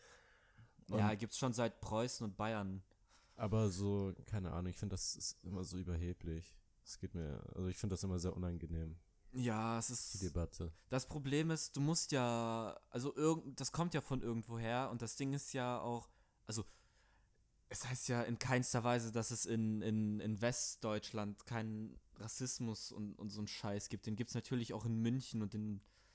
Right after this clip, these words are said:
Speaker 2: gut, Berlin würde ich auch ein bisschen zu Ostdeutschland zählen. Aber so,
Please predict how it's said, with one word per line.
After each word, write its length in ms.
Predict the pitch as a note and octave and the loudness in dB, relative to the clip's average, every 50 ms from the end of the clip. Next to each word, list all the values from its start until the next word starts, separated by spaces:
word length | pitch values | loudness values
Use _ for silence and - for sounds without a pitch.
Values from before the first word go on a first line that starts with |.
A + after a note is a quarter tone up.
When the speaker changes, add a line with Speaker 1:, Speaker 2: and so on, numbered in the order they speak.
| - _ _ _ _ _ - - | -20 _ _ _ _ _ -14 -6
Speaker 2:
gut, 360 | - G#2 F#2+ - - - - - - | -4 -4 -4 -4 -6 -12 -10 -6 -2
Berlin 320 | F#2+ F#2+ G2+ G#2+ G#2+ G2+ | 0 0 2 2 2 0
würde 120 | G#2 G2+ G2 | 0 -2 -2
ich 100 | - A2+ | -2 -6
auch 100 | G2+ - | -6 -6
ein 60 | - | -8
bisschen 240 | A2 - - A2 F#2+ | -8 -6 -6 -6 -6
zu 180 | - - - | -6 -4 -4
Ostdeutschland 560 | G2 G2 - - G#2 G2+ - - - G2+ G2+ - | -4 -4 -4 -2 -4 -4 -4 -4 -6 -6 -6 -6
zählen. 320 | - - G#2 G#2 G2+ G#2 - - - - - - _ _ _ _ _ - | -8 -8 -6 -6 -8 -10 -12 -16 -20 -20 -20 -20 _ _ _ _ _ -10
Aber 240 | - F#2+ G2+ G#2+ G#2 | -4 -2 0 0 0
so, 300 | G2+ G#2 G#2+ G#2 G#2+ G#2 | 0 0 0 0 -2 -2